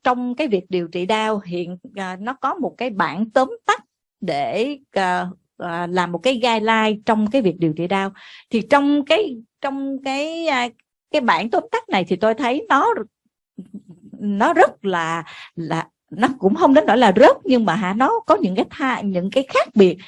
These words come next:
đáng kể so với lại những cái, à, guideline, những cái, à, bước mà điều trị trước đây.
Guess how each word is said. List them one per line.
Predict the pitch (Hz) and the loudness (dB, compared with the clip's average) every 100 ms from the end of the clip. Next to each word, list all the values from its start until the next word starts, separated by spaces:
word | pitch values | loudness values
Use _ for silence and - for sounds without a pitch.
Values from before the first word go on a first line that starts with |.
| - - - | -20 -20 -10
đáng | 233 277 571 - | 0 2 2 2
kể | 175 180 - | 2 4 0
so | - 269 | 0 0
với | 240 330 | 2 2
lại | 233 | 0
những | 170 180 196 | -2 -6 -4
cái, | 254 294 302 269 214 | -4 -2 -4 -2 0
à, | 196 | 0
guideline, | 185 233 226 220 220 214 | 2 2 2 0 -2 -2
những | 214 170 | -4 -6
cái, | 160 294 302 - _ 180 | -4 -4 -6 -12 _ -10
à, | 185 175 175 175 170 170 170 | -6 -4 -2 -2 -2 -2 -2
bước | 170 262 587 - | 2 6 6 2
mà | 190 175 | -6 -2
điều | 175 156 | 0 0
trị | 151 156 165 165 175 _ _ _ - | -2 -2 -2 -4 -6 _ _ _ 2
trước | 339 - | 2 4
đây. | 247 226 | 4 4